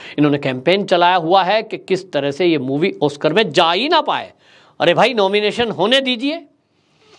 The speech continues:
उसके बाद देखेंगे। देश की जनता चाहेगी तो देश की जनता जैसे बॉयकॉट बॉलीवुड चला सकती है, द कश्मीर फाइल मूवी को हिट कराने के लिए, ऑस्कर दिलवाने के लिए भी अभियान चला सकती है।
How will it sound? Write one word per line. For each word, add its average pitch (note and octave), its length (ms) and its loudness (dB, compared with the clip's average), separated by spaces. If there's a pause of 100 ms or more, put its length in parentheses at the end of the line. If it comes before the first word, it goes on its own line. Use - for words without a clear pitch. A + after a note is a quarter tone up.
(240)
उसके E3 240 2
बाद G#3+ 200 4
देखेंगे। A#3 600 2 (800)
देश B3+ 260 4
की A3+ 120 2
जनता G#3+ 340 2
चाहेगी B3+ 560 0 (540)
तो F#3 60 2
देश A#3 260 2
की G#3+ 140 -2
जनता G3+ 720 0
जैसे F3+ 340 0
बॉयकॉट E3+ 440 -2
बॉलीवुड F#3 420 -4
चला F#3 260 0
सकती F#3+ 340 -6
है, B3 240 0 (380)
द F#3 40 2
कश्मीर D4 560 0
फाइल A#3 320 0
मूवी G3 320 -8
को C#3 420 -12
हिट A#3 220 0
कराने G3 400 0
के F3+ 100 -8
लिए, D#3+ 140 -4
ऑस्कर F3+ 460 -2
दिलवाने E3+ 460 -2
के G3+ 120 -8
लिए D#3 160 -8
भी G#3 100 -6
अभियान C4+ 320 -2
चला A3+ 260 0
सकती C#3+ 360 -12
है। - 160 -20